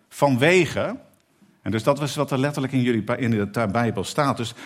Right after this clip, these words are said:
wat daarna komt, dat is redengevend. De hoop die voor u is weggelegd in de hemelen.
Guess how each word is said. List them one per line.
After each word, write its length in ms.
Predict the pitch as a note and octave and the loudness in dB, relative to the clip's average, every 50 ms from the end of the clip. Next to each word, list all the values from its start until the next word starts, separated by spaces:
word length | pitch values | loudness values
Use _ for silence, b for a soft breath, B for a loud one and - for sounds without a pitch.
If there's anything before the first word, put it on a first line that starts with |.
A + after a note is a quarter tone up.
| B B | B B
wat 120 | B A#2+ - | B 0 2
daarna 360 | C#3 A#2+ C3 C3+ D#3 F3+ F3+ | 4 4 6 6 4 4 2
komt, 240 | - - D#3 C3+ G#2 | 0 0 0 0 2
dat 100 | C3 A#2 | 0 0
is 180 | A#2+ A2 - | 0 -2 -2
redengevend. 1120 | G#2+ G2+ G2+ C3 D#3+ E3 D3 A2+ G#2 - - E3+ F3 E3 D3+ A#2 - F#2+ A2 D3+ - - - B B B B B B | -4 -2 0 2 2 2 2 0 -2 -2 -2 -2 -2 -2 -2 -4 -4 -6 -6 -6 -6 -8 -10 B B B B B B
De 140 | - C3 B2+ | 0 2 2
hoop 540 | A#2+ G#2 - D3 E3+ G3+ A3 A3 - - | 2 2 2 4 4 4 4 2 -2 -4
die 140 | - E3 D3+ | -6 -6 -4
voor 220 | - - D3 C#3 C3 | -4 -4 -4 -2 -2
u 120 | B2 A2 | -2 -2
is 140 | G2 F2+ F#2 | -4 -4 -4
weggelegd 640 | G#2+ C3 C#3 C3+ - - A#2 A2 A2+ A2+ G#2+ - - | -4 -4 -4 -4 -6 -6 -6 -4 -6 -6 -6 -6 -6
in 100 | G#2 G2 | -4 -4
de 60 | G2 | -2
hemelen. 480 | G#2 A2+ B2+ C#3+ A#2+ F#2+ D#2+ D2+ D2+ | -2 -2 -2 -2 -2 -2 -4 -6 -10